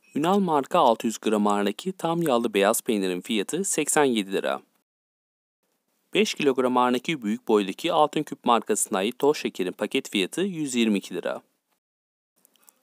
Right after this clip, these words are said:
Bir kilogram ağırlık Osmancık pirincin fiyatı yirmi dört elli. Mutlaka videoyu sona kadar izlemenizi tavsiye ediyoruz.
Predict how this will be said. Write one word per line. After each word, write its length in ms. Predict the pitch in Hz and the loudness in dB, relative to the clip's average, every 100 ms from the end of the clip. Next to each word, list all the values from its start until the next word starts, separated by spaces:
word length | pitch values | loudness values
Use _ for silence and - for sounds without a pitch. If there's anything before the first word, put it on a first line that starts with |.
| _ | _
Bir 120 | 208 | -4
kilogram 440 | 220 175 160 165 160 | 0 0 2 2 4
ağırlık 360 | 156 151 147 | 4 2 0
Osmancık 580 | 180 131 - 143 156 143 | 0 0 0 -2 -2 -6
pirincin 340 | 110 101 - 90 | -2 -2 -2 -6
fiyatı 360 | 101 90 - | -4 -4 -2
yirmi 420 | 220 190 135 117 | -2 -2 0 0
dört 240 | 104 101 110 | 0 0 -2
elli. 180 | 127 165 | -2 -2
Mutlaka 560 | 175 - 135 117 104 | -4 -2 0 2 2
videoyu 280 | 104 92 117 | 0 -2 -2
sona 260 | - 156 151 | -2 -2 -2
kadar 180 | 127 | -2
izlemenizi 540 | 107 - 92 98 143 - | -4 -2 -2 -2 -4 0
tavsiye 340 | 95 92 104 | 0 0 -4
ediyoruz. 400 | 101 87 92 - | -4 -4 -4 -6